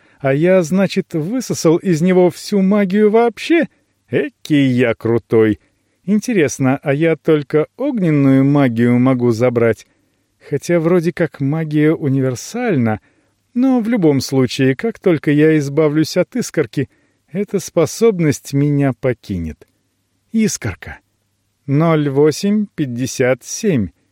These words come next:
Не было больше времени рассусоливать.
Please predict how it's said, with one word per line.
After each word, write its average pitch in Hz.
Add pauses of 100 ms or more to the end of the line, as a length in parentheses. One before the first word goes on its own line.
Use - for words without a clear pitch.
(600)
Не 180
было 113
больше 117
времени 117
рассусоливать. 98